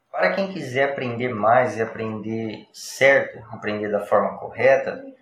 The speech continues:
vocês podem estar acessando o site da igreja, L D S ponto org. Nesse site vocês vão poder entender e ver realmente o que é a Igreja de Jesus Cristo, o que ela prega,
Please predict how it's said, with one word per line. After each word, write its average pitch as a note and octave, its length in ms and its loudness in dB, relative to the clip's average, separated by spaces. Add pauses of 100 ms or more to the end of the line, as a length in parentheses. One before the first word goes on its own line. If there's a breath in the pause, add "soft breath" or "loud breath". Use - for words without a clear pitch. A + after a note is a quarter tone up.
(100)
vocês - 220 -10
podem E3+ 300 6
estar D#3+ 200 4
acessando D#3+ 480 0
o D#3 40 -6
site - 380 6
da D#3 80 -2
igreja, B2+ 680 -4
L D3 340 4
D C3 100 -6
S A#2+ 580 0
ponto A#2+ 400 0
org. G#2+ 480 2 (1160)
Nesse A#2+ 280 -6
site C3+ 420 4
vocês D#3 340 -6
vão C#3+ 180 0
poder A#2+ 280 -4
entender C3+ 800 -4
e C#3+ 140 -6
ver B2 380 -4
realmente D3 760 0
o F3 100 -12
que D3 180 -6
é B2+ 100 4
a B2+ 40 4
Igreja A#2+ 360 -6
de A2 80 -10
Jesus B2 420 -8
Cristo, G2 420 -10
o G#2+ 60 -12
que A2+ 160 -4
ela G2+ 160 2
prega, D#3 680 2